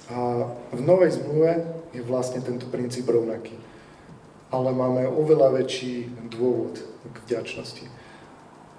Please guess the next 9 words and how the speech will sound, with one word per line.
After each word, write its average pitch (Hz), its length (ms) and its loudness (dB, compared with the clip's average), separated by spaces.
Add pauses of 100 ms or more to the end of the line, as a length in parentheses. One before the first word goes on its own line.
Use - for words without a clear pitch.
Pán 135 160 4
Ježiš 151 320 -2
Kristus - 640 -6 (320)
sám 151 400 2
zobral 123 400 2
na 120 80 0
seba 120 240 -4
ľudskú 123 480 -2
prírodzenosť 120 640 -2